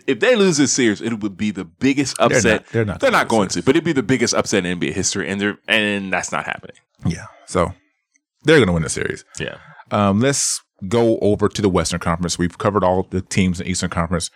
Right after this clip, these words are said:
Speaker 2: We're gonna go straight from one number one seed to the number one seed in the West. That's the Los Angeles Lakers going up against the Portland Trailblazers. We have talked about this matchup on this podcast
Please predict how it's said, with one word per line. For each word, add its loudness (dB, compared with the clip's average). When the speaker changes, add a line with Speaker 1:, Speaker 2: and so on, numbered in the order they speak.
Speaker 2:
We're -2
gonna 2
go 2
straight 0
from 0
one 2
number 0
one 0
seed -2
to -6
the 2
number -4
one -2
seed -8
in -2
the -2
West. -6
That's -6
the -8
Los 0
Angeles 0
Lakers -2
going 4
up 0
against -2
the -2
Portland -2
Trailblazers. -2
We 0
have 0
talked -2
about 0
this -6
matchup 0
on -4
this -6
podcast -4